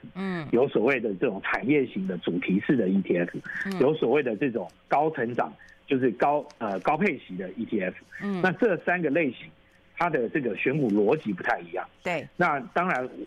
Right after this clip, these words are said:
Speaker 2: 我们如果建议大家，如果是你长期投资的话，你当然最好用市值型的这样的E T F去投资。那但是如果你今天个人有某些特别的偏好，比如说，呃，我，我前一段时间特别就研究一下，好，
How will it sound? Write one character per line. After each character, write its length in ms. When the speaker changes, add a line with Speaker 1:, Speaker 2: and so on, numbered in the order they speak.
Speaker 2:
我 140
们 140
如 100
果 120
建 220
议 60
大 160
家， 200
如 160
果 200
是 160
你 140
长 220
期 120
投 160
资 80
的 60
话， 120
你 100
当 140
然 120
最 200
好 160
用 220
市 220
值 180
型 240
的 140
这 60
样 100
的 80
E 100
T 140
F 160
去 100
投 200
资。 220
那 120
但 200
是 180
如 100
果 80
你 100
今 140
天 180
个 200
人 160
有 140
某 200
些 160
特 160
别 140
的 100
偏 200
好， 240
比 120
如 120
说， 280
呃， 200
我， 260
我 120
前 140
一 40
段 160
时 80
间 160
特 140
别 100
就 100
研 200
究 180
一 60
下， 220
好， 240